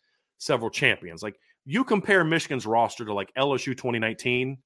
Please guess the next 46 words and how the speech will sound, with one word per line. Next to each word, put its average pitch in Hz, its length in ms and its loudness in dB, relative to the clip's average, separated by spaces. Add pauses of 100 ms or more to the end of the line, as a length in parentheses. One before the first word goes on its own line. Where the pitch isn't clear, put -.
(800)
it, 135 180 -2
it's, 131 240 -2
it, 131 140 0 (380)
like, - 120 -12
just - 160 -6
as 120 80 -8
far 135 160 2
as 104 80 -2
high 139 180 4
level, 139 340 0
I 185 60 -8
mean, 170 140 -2
there, 180 160 -4 (240)
there's 156 160 -10
no 127 80 0
Joe 104 200 -2
Burrow 87 320 -6
at 82 80 -12
Michigan, 92 540 -8
you 113 140 -2
know, 95 80 -2 (280)
Justin 123 400 2
Jefferson, 101 640 -2 (200)
Jamar, 123 260 2
I - 40 -6 (220)
mean, 196 120 4
they're 233 80 2
just, 208 260 -2 (140)
like, 151 180 2 (240)
tons 220 400 4
of 139 80 0
first 110 260 2
round 95 200 -6
draft 85 260 -12
picks. - 300 -18 (400)
I 226 100 8
don't 269 100 8
know 226 100 8
that 165 80 6
Michigan 151 300 2
is 85 120 -2
there, 131 260 6
but 101 160 -2
to 131 100 -2
your 104 140 0
point, 143 500 2